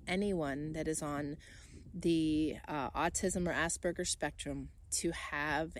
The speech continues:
a marketplace where they can share their wares, whether it is their art or their music on an M P three or their books on a P D F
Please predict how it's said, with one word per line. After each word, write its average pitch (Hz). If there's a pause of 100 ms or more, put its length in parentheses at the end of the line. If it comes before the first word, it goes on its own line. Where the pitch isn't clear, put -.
a 147
marketplace 156
where 165
they 160
can 160 (320)
share 165
their 156
wares, 151
whether 151
it 139
is 143
their 131
art 143 (100)
or 143
their 131
music 156
on 135
an 135
M 135
P 139
three 170 (380)
or 156
their 135
books -
on 139
a 135
P -
D 156
F -